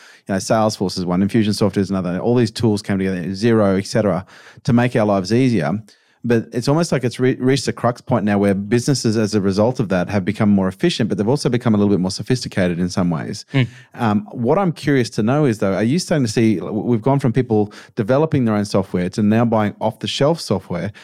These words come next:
Speaker 1: but I'm starting to see in certain, in certain industries, businesses going back to the customization of software to meet their specific needs. Now, am, is this just something that, are you seeing this at any, in any level where you are at right now?
Speaker 2: I think that's, I mean, that's a sign of the maturity of the market. So
Speaker 1: Mm.
Speaker 2: you've got,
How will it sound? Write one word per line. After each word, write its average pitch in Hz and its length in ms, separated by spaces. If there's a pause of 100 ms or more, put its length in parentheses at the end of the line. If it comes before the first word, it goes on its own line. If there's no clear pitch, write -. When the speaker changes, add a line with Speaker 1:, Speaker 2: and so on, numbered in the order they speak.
(180)
Speaker 1:
but 120 80
I'm 214 220
starting 214 300
to 147 60
see 139 180
in 123 80
certain, 113 400
in 113 100
certain 107 400
industries, 120 460
businesses 123 440
going 104 360
back 113 320
to 120 100
the 107 100
customization 107 920
of 101 80
software 101 520 (300)
to 120 100
meet 120 200
their 117 100
specific 110 500
needs. 101 320 (300)
Now, 113 220
am, 113 220
is 120 120
this 208 160
just - 160
something 147 380
that, - 160
are 120 80
you 151 160
seeing 202 320
this 180 160
at 127 80
any, 127 260
in 117 100
any 123 200
level 123 240
where 113 100
you 117 220
are 139 60
at - 120
right 135 160
now? 202 240 (240)
Speaker 2:
I 160 80
think 214 160
that's, - 220
I - 20
mean, 143 120
that's 147 200
a 120 60
sign 110 240
of 101 60
the 104 80
maturity 104 520
of 101 120
the 101 60
market. 107 360
So 120 220
Speaker 1:
Mm. 120 120
Speaker 2:
you've 104 140
got, 113 320